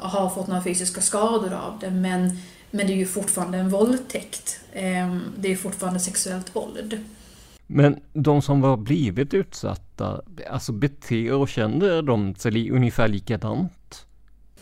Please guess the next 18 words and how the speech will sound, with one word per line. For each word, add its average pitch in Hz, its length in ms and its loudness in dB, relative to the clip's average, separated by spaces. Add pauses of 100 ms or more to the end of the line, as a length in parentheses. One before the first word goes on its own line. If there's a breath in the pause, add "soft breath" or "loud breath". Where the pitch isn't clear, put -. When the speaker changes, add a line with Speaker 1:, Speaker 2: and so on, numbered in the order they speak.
(600 loud breath)
Speaker 1:
Nej, 254 160 2
det 285 80 -2
här 285 300 0
är 269 60 0
en 233 200 2
myt 214 260 2
som 208 160 -4
vi 202 280 -4 (200)
absolut 220 440 -2
måste 214 600 0
slå - 220 -6
hål 214 500 2
på. 226 220 4 (460 loud breath)
Eh, 202 600 0
alltså 214 200 0
samhällets 214 640 2
syn 196 280 -2
på 185 360 -6